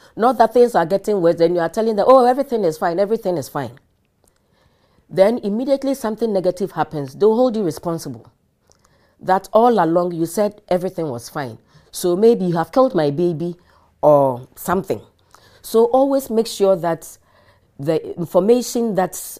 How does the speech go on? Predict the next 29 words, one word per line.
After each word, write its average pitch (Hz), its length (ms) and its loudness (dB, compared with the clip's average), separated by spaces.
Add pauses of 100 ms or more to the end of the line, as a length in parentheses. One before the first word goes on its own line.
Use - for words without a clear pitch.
(140)
um, 147 400 0
they 151 180 0
need 165 500 -2 (800)
is 147 180 -2
given 160 440 -2 (280)
to 147 100 -10
them. 127 280 -4 (640)
With 165 180 -6
the 160 80 -2
privacy, 180 520 -2
I've 147 220 -4
talked - 340 -8 (220)
a 131 60 -6
lot 151 220 -2
about 113 380 -8
it. - 280 -12 (420)
The 165 200 -2
right 185 260 2
to 180 80 -12
treatment 160 560 -8
options. - 640 -10 (340)
Give 214 160 0
them 202 160 0
the 165 180 -4
options 156 600 -6 (180)
and 151 160 -4
let 175 160 0
them 151 140 -2
decide 139 560 -4